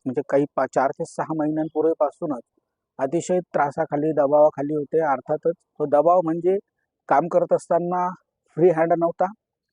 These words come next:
कुठल्याही खात्याची काम करत असेल तर त्या सर्व फाईल्स, ते सगळं प्रकरणं हे मुख्यमंत्र्यांच्या खात्यामध्ये जाऊन किंवा मुख्यमंत्र्यांच्या ऑफिसमध्ये जाऊनच त्यांना, अ, ज्या काही निधी वाटप होणार होते किंवा ज्या काही गोष्टी घडायच्या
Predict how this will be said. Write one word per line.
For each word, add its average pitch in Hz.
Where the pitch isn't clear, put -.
कुठल्याही 156
खात्याची 147
काम 143
करत 151
असेल 190
तर 170
त्या 151
सर्व 143
फाईल्स, 151
ते 156
सगळं 160
प्रकरणं 170
हे 120
मुख्यमंत्र्यांच्या 151
खात्यामध्ये 147
जाऊन 147
किंवा 143
मुख्यमंत्र्यांच्या 143
ऑफिसमध्ये 175
जाऊनच 175
त्यांना, 151
अ, 127
ज्या 156
काही 165
निधी 156
वाटप 151
होणार 139
होते 131
किंवा 180
ज्या 214
काही 220
गोष्टी 180
घडायच्या 139